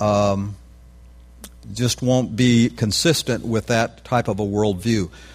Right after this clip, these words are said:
We talk about Judeo-Christian ethics a lot in our society and in our culture, but that's not what makes up a worldview, a Christian worldview. That's almost something different.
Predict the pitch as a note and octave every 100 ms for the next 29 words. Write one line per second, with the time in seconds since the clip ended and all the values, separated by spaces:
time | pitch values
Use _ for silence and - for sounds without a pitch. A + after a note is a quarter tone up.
0 | - - - - B2+ A#2 E3+ F#3+ D3 B2
1 | A#2 G#2+ - A#2+ C#3+ C3+ B2 - D3 B2+
2 | - A2+ F#2 C3 C3 A2 - A2 G2+ G#2+
3 | A#2 A#2 B2 G#2+ G2+ G#2 G2 G2+ - A#2+
4 | A2 A2 G#2+ G2+ G2+ F#2 G2+ G#2+ - B2
5 | A#2+ - G2 E2+ - - - - - -
6 | - - G2+ C#3 G3+ - G3+ A2 C#3 C3+
7 | C3+ - C#3 B2+ G#2 G#2 B2 B2 A#2+ G2
8 | A2 F#2 - G2 - A#2+ - G2+ F#2+ G2
9 | F2 G2 F#2 D2 C#2 - - - - -
10 | - - C3 C#3 D#3 D3+ B2+ - D3 -
11 | B2 G2 A#2+ B2 G2+ D2+